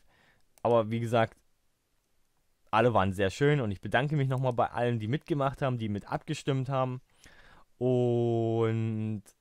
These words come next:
es tut mir leid, Calastelio, dass, also ohne Witz, na-, wenn's nach mir gegangen wäre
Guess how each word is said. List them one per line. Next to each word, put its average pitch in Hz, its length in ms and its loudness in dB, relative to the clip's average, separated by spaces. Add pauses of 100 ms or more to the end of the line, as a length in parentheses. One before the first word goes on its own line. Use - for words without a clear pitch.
(160)
es - 160 -4
tut 131 140 0
mir 120 120 4
leid, 110 240 6
Calastelio, 113 600 0
dass, - 680 -8 (520)
also 120 320 -2 (240)
ohne 147 260 4
Witz, 127 180 -2
na-, 123 180 -2
wenn's 156 180 -2
nach 151 80 2
mir 190 180 4
gegangen 160 380 2
wäre 151 340 2